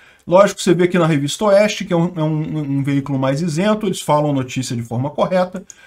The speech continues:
Aí chega no Metrópolis, que é de esquerda, "Não, que absurdo, que só quem pode declarar isso é a O M S, não sei o que lá, e Bolsonaro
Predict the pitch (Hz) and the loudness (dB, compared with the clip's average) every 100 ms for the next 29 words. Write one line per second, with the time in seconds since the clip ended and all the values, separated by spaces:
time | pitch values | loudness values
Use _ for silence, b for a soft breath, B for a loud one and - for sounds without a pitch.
0 | B - 190 - 214 196 180 - 170 165 | B -4 -2 0 0 2 2 2 4 4
1 | - 135 - 139 127 127 - - 190 175 | 4 -4 -2 -4 -4 -6 -8 -4 -2 -2
2 | 147 160 262 269 233 147 120 - - - | -4 -4 -4 -4 -4 -8 -8 -6 -6 -4
3 | 277 202 156 - - 233 233 185 185 180 | -4 -4 -6 -8 -8 -6 -4 -4 -2 -2
4 | 175 175 165 151 160 156 254 - - - | -4 -4 -2 -2 -2 0 -2 -4 -12 -16
5 | b b 180 180 180 151 151 233 247 - | b b 2 4 2 0 -2 -2 -4 -4
6 | 185 180 - 202 190 156 143 202 190 165 | -4 -4 -6 -8 -8 -6 -4 -2 -2 -2
7 | 190 - - 131 196 214 170 | -6 -6 -6 -4 -4 -2 -4